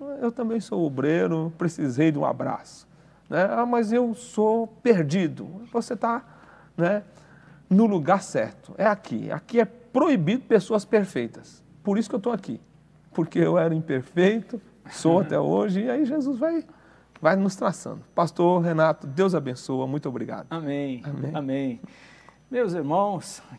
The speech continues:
Speaker 2: queremos agradecer a sua participação e o programa finda aqui.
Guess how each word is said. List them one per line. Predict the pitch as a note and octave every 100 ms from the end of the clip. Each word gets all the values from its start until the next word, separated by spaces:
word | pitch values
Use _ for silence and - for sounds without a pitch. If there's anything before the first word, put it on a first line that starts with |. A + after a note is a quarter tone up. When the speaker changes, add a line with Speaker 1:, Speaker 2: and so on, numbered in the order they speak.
| _
Speaker 2:
queremos | - D3 C#3+ C3+
agradecer | C3+ C#3 C#3 C3 - G3 G3
a | C#3
sua | - C3
participação | - C3 - - A#2+ - E3+ G3 - - _ _ _ -
e | D3+ G3 F#3+ C3+ - _
o | A#2+
programa | - C3+ C3 C#3+ D3+ D3+ C3 - -
finda | C#3 C#3+ C3+ B2+ -
aqui. | C3+ - - F#2+